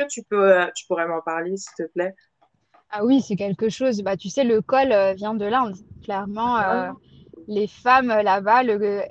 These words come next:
Speaker 2: bah, en fait, les deux choses que tu vas vraiment trouver, c'est l'huile de coco et le col. <laughs>
Speaker 1: Ah oui, donc
Speaker 2: C'est,
Speaker 1: c'est
Speaker 2: euh,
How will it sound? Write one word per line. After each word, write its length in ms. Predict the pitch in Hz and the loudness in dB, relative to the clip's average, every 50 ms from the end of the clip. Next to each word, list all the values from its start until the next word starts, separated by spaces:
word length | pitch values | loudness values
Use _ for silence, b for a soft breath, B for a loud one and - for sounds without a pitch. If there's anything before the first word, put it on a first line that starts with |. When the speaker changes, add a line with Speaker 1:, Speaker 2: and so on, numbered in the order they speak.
| - _ _ - | -12 _ _ -8
Speaker 2:
bah, 180 | 196 208 214 220 - _ _ - | -4 -2 -2 -4 -4 _ _ -2
en 100 | - 226 | -2 0
fait, 160 | 226 311 330 - | 2 2 2 2
les 120 | 277 254 | 2 -2
deux 220 | 208 196 247 294 311 - | 0 0 -2 -4 -4 -6
choses 360 | - - - - 320 320 262 | -10 -12 -6 -4 -4 -4 -2
que 80 | - 269 | -4 -8
tu 160 | - - 262 | -6 -2 2
vas 120 | 247 240 | 4 4
vraiment 300 | 233 240 254 269 277 320 311 | 4 4 4 4 4 2 0
trouver, 300 | - - 285 262 339 339 | 0 -2 -6 -4 -4 -4
c'est 140 | - 269 233 | -4 -4 -4
l'huile 180 | 226 269 247 | -2 -2 -2
de 80 | 220 254 | -2 -4
coco 280 | - - 226 - - 277 | -6 -6 -6 -4 -2 0
et 60 | 262 | 2
le 120 | 226 233 | 2 2
col. 260 | 233 - 226 190 180 202 _ _ _ - | 2 2 -2 -2 -2 -4 _ _ _ -4
<laughs> 260 | 302 - _ _ _ _ _ _ _ - | -4 -4 _ _ _ _ _ _ _ -2
Speaker 1:
Ah 120 | 165 175 | 2 4
oui, 320 | 208 240 247 240 208 170 156 | 6 8 8 8 8 6 4
donc 180 | 156 160 156 | 2 -2 -2
Speaker 2:
C'est, 140 | - - 240 | 0 2 4
Speaker 1:
c'est 340 | - 160 160 160 160 156 156 | 6 8 8 8 8 8 6
Speaker 2:
euh, 120 | 156 - | 4 4